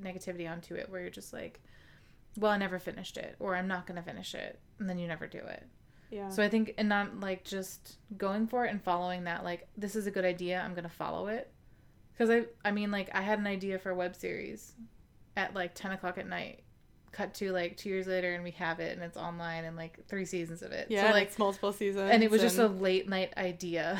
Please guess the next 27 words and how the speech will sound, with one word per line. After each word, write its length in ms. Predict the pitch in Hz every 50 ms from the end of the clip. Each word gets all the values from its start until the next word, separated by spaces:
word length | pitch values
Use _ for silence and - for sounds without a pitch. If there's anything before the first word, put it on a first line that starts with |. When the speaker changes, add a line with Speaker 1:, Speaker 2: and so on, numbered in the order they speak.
| -
Speaker 1:
<laughs> 60 | - 226
Speaker 2:
Yeah. 240 | 269 - 277 247
Speaker 1:
I 40 | 214
was 100 | 214 202
like, 140 | 214 208 208
"I 80 | 208 208
wanna 160 | 220 226 233 220
do 180 | 226 320 339
it." 240 | 220 170 - - - - -
And 100 | 208 196
so 100 | - 196
I 60 | 190
just 180 | 190 196 190 -
started 360 | - 190 180 180 180 180 180
writing 300 | 180 180 185 185 175 -
it. 200 | - - - - - - - -
Speaker 2:
I 40 | 233
think 140 | 240 254 269
it's 120 | 294 247
just 140 | 269 233 208
knowing 340 | 214 202 196 190 185 190 190
yourself 460 | 180 180 180 - - 170 175 180 -
too. 260 | - 175 170 170 170
I 120 | 170 180
think, 200 | 180 190 185 185
like, 140 | 190 180 180
Speaker 1:
Yeah. 200 | 160 156 - -